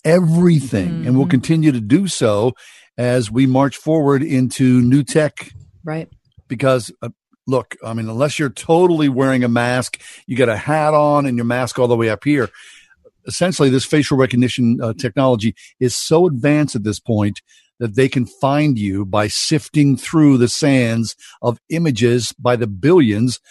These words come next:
Speaker 1: that are out there in the
Speaker 2: Mm-hmm.
Speaker 1: world. I think it, it, at times it's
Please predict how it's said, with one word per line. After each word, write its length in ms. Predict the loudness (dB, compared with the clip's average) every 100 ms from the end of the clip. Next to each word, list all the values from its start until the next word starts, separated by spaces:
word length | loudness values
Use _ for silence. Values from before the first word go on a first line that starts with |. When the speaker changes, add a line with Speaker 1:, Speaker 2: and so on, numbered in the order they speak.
| _ -6
Speaker 1:
that 80 | 0
are 120 | 2
out 160 | 2 0
there 100 | -2
in 60 | -2
the 80 |
Speaker 2:
Mm-hmm. 80 | 0
Speaker 1:
world. 300 | -2 -4 -8 _ _ _ _ _ _ _
I 80 | -6
think 220 | -2 0
it, 100 | 0 -4
it, 140 | -8 _
at 120 | -12 -12 -6
times 640 | 0 2 2 0 -2 -8 -20 _ _
it's 380 | -2 -2 -2 -12